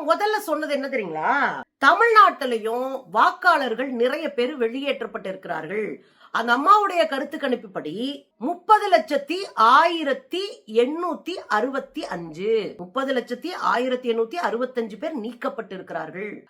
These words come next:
அது எப்படி நீக்கப்பட்டாங்கன்னு சொல்றாங்க. அவங்க ஒரு க-, ஒரு புள்ளி விவரத்தை நம்மகிட்ட சொல்றாங்க. ஏங்க, தொடர்ந்து தேர்தல்கள்ல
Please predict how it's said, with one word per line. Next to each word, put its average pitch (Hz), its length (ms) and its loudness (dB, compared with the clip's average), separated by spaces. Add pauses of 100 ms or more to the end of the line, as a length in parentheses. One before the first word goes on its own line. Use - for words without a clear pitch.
அது 233 180 -2
எப்படி 311 340 0
நீக்கப்பட்டாங்கன்னு 240 680 -2
சொல்றாங்க. 147 340 -8 (120)
அவங்க 359 420 4
ஒரு 320 320 2
க-, 233 180 4
ஒரு 214 440 6
புள்ளி 415 220 2
விவரத்தை 285 340 2
நம்மகிட்ட 226 320 -2
சொல்றாங்க. 160 440 -8
ஏங்க, 240 240 0 (520)
தொடர்ந்து 294 800 0
தேர்தல்கள்ல 233 680 -2